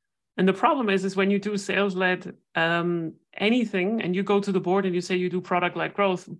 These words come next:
based on what I just told you, people will understand what they already know about it, right? And that's not necessarily what it is. And it also needs a lot of asterisks and, like, "it depends." Um, you cannot just do product-led growth and get rid of sales-led. That just does not,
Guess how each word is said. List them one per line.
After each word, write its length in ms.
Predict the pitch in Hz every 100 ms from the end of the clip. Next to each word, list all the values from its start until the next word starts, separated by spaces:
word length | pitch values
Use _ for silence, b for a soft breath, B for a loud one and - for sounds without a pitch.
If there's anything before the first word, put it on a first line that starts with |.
| _
based 320 | 208 202 214 208
on 100 | 190
what 120 | 185
I 60 | 180
just 240 | 180 -
told 240 | 233 233
you, 120 | 202 180
people 300 | 220 226 196
will 140 | 185
understand 540 | 185 175 170 175 175
what 120 | 165 165
they 120 | 165
already 320 | 165 165 160
know 220 | 165 185
about 260 | 165 135 123
it, 140 | 123
right? 180 | 160 170
And 80 | 170
that's 180 | 180 -
not 200 | 190 190
necessarily 540 | 185 190 - 185 175
what 180 | 175 175
it 100 | 170
is. 340 | 214 349 - _ _ B B B B B _ -
And 80 | 190
it 80 | 185
also 280 | 196 202 214
needs 180 | 190 190
a 100 | 175
lot 100 | 185
of 80 | 180
asterisks 680 | 170 170 - 175 165 - -
and, 260 | 156 160
like, 180 | 160 156
"it 120 | - -
depends." 420 | - 160 - - _ b b b -
Um, 300 | 180 185 185 175 - 190
you 60 | 185 -
cannot 260 | 226 220 180 202
just 240 | 196 -
do 160 | 202 185
product-led 580 | - 196 175 170 175 170
growth 300 | 185 180 175
and 80 | 175 165
get 120 | 165
rid 120 | 175
of 100 | 160
sales-led. 640 | - - 165 160 160 120 -
That 140 | 190 185
just 180 | 208 -
does 160 | 190 180
not, 220 | 180